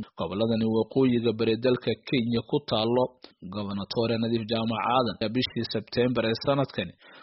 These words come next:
waxa baarlamaankiisa ay bilaabeen in qorshooyin ay u dejiyaan dhammaan lixda degme ee maamulka Garissa County uu ka kooban yahay,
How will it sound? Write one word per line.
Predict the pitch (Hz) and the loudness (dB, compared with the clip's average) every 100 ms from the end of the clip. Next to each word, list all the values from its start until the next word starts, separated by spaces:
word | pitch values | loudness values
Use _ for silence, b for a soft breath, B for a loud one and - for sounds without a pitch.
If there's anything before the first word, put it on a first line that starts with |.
| B | B
waxa | - 92 101 107 107 | -8 -4 0 0 0
baarlamaankiisa | 113 113 113 127 117 110 - 113 120 | 0 -2 0 0 0 -2 -4 -2 0
ay | 113 | 0
bilaabeen | 113 113 110 110 113 110 | -2 -2 0 0 -2 -2
in | 127 123 127 - | 0 0 -2 -8
qorshooyin | - - - - 113 113 113 | -12 -12 -8 -2 0 2 0
ay | 113 | -2
u | 139 | -4
dejiyaan | 120 117 110 117 127 123 - B B B B - | -2 -2 -2 -2 2 0 -2 B B B B -14
dhammaan | 90 98 110 117 - _ | -8 -4 -2 -4 -6 _
lixda | 120 131 127 120 110 | -2 0 2 0 -2
degme | 110 107 113 113 | -4 -2 -2 0
ee | 113 117 | 0 0
maamulka | 120 127 113 107 110 | 2 2 0 -2 -4
Garissa | 107 113 110 113 - | -2 -2 -2 -2 -4
County | - 113 110 | -2 -2 -2
uu | 113 | -6
ka | 104 131 | -2 -2
kooban | - 113 113 135 | 2 2 4 2
yahay, | 123 | 0